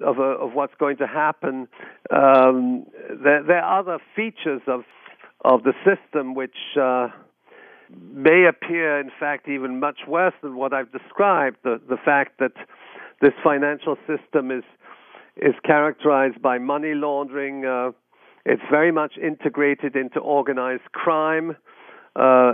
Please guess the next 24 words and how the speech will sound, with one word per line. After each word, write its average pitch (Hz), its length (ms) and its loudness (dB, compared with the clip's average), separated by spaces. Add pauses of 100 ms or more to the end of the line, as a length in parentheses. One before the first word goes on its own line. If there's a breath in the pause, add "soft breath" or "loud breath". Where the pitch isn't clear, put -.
as, 143 220 4 (120)
as 135 220 2
we 135 160 -2
normally 143 460 0
understand 131 720 -2
it. 123 180 -10 (840 loud breath)
Um, 127 680 6
it's - 160 0 (100)
not, 156 200 4 (140)
um, 127 560 0
by 135 180 2
accident, 139 840 -4
uh, 123 500 -4 (680 loud breath)
certainly 143 400 4
that, 127 200 -4 (240)
that 127 180 -2
the 131 60 -6
drug 147 320 -2 (120)
trade 131 280 -2
is 123 100 -6 (100)
so 139 180 -4
important 202 680 -8
for 131 120 -4
the 113 100 -6